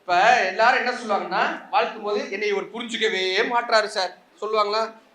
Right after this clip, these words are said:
"என்னை இவ புரிஞ்சுக்கவே மாட்றாங்க" சொல்லுவோமா? "ஒருவரை ஒருவர் புரிந்து கொண்டு வாழுங்கள்னு" வாழ்த்துறவங்க வாழ்த்துவாங்க. ஒருவரை ஒருவர் புரிந்து, சத்தியமா நடக்கவே நடக்காது.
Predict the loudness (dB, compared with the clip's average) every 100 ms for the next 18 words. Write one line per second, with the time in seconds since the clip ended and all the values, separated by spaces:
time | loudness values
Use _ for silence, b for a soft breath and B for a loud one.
0 | _ -8 -2 0 0 -2 -6 -8 -6 -2
1 | 0 2 0 0 -2 0 -2 -2 -8 -12
2 | _ _ _ -6 -4 -2 -2 -2 -4 -10
3 | -20 _ _ _ _ _ -10 -2 0 2
4 | 4 4 4 0 -2 -2 2 2 2 -4
5 | -10 -8 -6 -6 -4 -2 0 4 2 2
6 | -4 -4 -2 0 0 0 -4 -2 2 2
7 | 2 -2 -2 -2 -2 0 0 0 4 2
8 | 2 -8 -8 -8 -12 -6 -6 -6 -2 0
9 | 4 4 2 0 0 -2